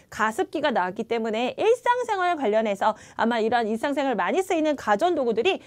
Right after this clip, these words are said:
앞으로 시험에 많이 나올 것 같으니까 한번 짚고 가시면 좋을 것 같습니다. 자, 처음에 있는 단어는 시전치인데요. 시 같은 경우는 흡수하고 빨아들이다 라는 뜻이죠. 그래서 연기를 흡수하는 거 바로 무엇입니까? 시엔 하면 흡연하다잖아요. 자, 그렇다면 시전치는 무엇이죠? 이 전자가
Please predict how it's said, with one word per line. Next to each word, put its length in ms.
앞으로 300
시험에 260
많이 280
나올 120
것 120
같으니까 480
한번 320
짚고 340
가시면 360
좋을 140
것 120
같습니다. 460
자, 120
처음에 320
있는 180
단어는 380
시전치인데요. 1080
시 200
같은 320
경우는 320
흡수하고 580
빨아들이다 640
라는 160
뜻이죠. 380
그래서 500
연기를 460
흡수하는 420
거 260
바로 200
무엇입니까? 580
시엔 560
하면 260
흡연하다잖아요. 880
자, 140
그렇다면 520
시전치는 640
무엇이죠? 640
이 140
전자가 580